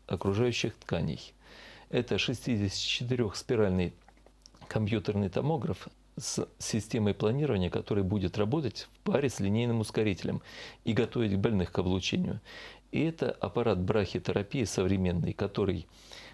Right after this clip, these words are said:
позволяет, э, лечить же-,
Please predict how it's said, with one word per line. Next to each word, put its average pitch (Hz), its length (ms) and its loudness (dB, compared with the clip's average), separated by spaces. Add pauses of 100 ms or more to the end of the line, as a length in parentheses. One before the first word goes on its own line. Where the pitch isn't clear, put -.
(140)
позволяет, 101 880 2 (880)
э, - 480 -8 (180)
лечить 101 560 0
же-, 98 240 2